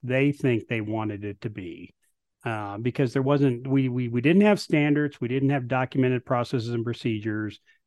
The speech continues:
we didn't have good training, we didn't do any assessments, the per-, performance reviews were lacking, and it just created this, you know, jungle environment.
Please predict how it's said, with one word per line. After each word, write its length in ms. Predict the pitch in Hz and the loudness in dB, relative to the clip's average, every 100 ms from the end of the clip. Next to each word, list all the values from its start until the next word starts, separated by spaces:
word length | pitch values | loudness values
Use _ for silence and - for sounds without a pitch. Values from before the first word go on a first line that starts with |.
| _ | _
we 100 | 113 | -4
didn't 220 | 113 139 | 2 4
have 220 | 143 143 131 | 4 2 2
good 180 | 135 | 0
training, 600 | - 139 120 117 117 117 113 | 0 -2 0 0 0 0 -2
we 100 | 107 | -2
didn't 240 | 127 135 | 0 0
do 140 | 135 | 2
any 180 | 131 131 | 0 0
assessments, 800 | 135 - 117 113 - 120 110 - | -2 -2 -4 -4 -4 -4 -4 -8
the 80 | - | -12
per-, 300 | 107 139 147 | -4 0 0
performance 640 | 143 - 120 156 147 135 | -2 -4 2 4 4 2
reviews 440 | 131 113 117 117 113 | -4 -4 -4 -2 -4
were 140 | 117 | -6
lacking, 680 | 113 113 110 - 113 110 107 - - _ _ _ _ | -6 -6 -8 -6 -4 -2 -4 -8 -20 _ _ _ _
and 100 | 135 | 2
it 60 | 120 | 4
just 220 | 143 139 | 2 2
created 360 | - 151 135 | 4 4 4
this, 280 | 123 120 - | 2 -2 -2
you 100 | - | -2
know, 160 | 123 117 | 0 -2
jungle 540 | 107 123 156 139 117 | 0 4 6 4 0
environment. 720 | 113 101 107 98 98 98 101 | -2 -4 -4 -6 -6 -8 -10